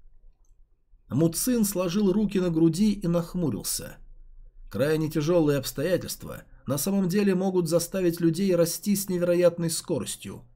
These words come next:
но какие бы трудности и лишения они не переносили, это не поможет им создавать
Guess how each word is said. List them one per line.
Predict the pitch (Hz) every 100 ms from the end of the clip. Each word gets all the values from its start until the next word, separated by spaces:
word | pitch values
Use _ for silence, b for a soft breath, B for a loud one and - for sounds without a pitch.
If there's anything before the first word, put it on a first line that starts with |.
| _ -
но | 139
какие | 151 165 190
бы | 170
трудности | 170 180 202 147 123 -
и | 123
лишения | 123 120 180 160 123 113
они | 127 143 175
не | 165
переносили, | 156 160 123 117 - 202 120 - b b -
это | 196 190
не | 190
поможет | 175 190 185 185 196
им | 180
создавать | 175 151 160 202 -